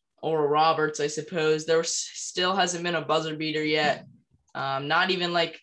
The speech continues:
last thirty seconds trading shots. Like, they've all, I mean, I guess Abilene Christian made their free throws, but, um, I don't know. It, it was fun to watch. It was a good start, but didn't really matter in the long run.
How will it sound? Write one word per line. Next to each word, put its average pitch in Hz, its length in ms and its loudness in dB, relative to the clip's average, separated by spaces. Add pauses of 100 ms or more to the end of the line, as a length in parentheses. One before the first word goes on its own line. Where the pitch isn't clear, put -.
(440)
last 156 540 0
thirty 165 300 2
seconds 156 560 -4
trading 160 400 -2
shots. 160 480 2
Like, 143 120 -4
they've 160 200 0
all, 160 340 4 (320)
I 165 60 -2
mean, 170 160 0
I 165 80 2
guess 170 280 0
Abilene 165 360 0
Christian 165 420 -4
made 165 160 0
their 147 100 0
free 165 360 -8
throws, 131 400 -6
but, 131 240 -8 (500)
um, 131 480 -6 (420)
I 247 120 2
don't 226 140 4
know. 156 180 4
It, 214 280 6
it 233 140 8
was 240 220 4
fun 190 220 2
to 165 80 2
watch. 160 360 4
It 170 60 -2
was 165 140 -8
a 160 100 -8
good 170 260 0
start, 147 680 0
but 147 400 -4 (1080)
didn't 175 200 0
really 156 240 0
matter 135 300 -2
in 135 80 -8
the 135 60 -8
long 131 300 -4
run. 127 280 -14